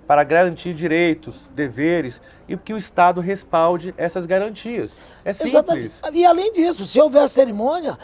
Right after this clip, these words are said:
Speaker 2: é muito bacana.
Speaker 1: Sim, mas é uma
Speaker 2: É um
Speaker 1: consequência.
Speaker 2: direito. Só que é uma conse-,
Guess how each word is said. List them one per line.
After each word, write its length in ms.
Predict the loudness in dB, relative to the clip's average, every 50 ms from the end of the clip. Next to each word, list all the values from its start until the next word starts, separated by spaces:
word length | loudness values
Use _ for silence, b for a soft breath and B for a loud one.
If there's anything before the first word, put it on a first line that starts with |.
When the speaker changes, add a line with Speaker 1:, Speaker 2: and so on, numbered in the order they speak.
| B B B B
Speaker 2:
é 80 | -2 0
muito 220 | 0 0 0 2
bacana. 520 | 0 0 0 0 0 2 2 2 2 2
Speaker 1:
Sim, 60 | 0 -2
mas 180 | -4 -4 -2
é 40 | 0
uma 80 | 0 0
Speaker 2:
É 20 |
um 40 | 0
Speaker 1:
consequência. 680 | 0 2 4 4 4 4 4 2 2 0 0 -2 -4
Speaker 2:
direito. 240 | -4 -6 -8 -8 -2
Só 160 | 2 2 2
que 100 | 4 2
é 40 | 0
uma 160 | 0 0 -2
conse-, 360 | -4 -4 -4 -4 -4 -4 -4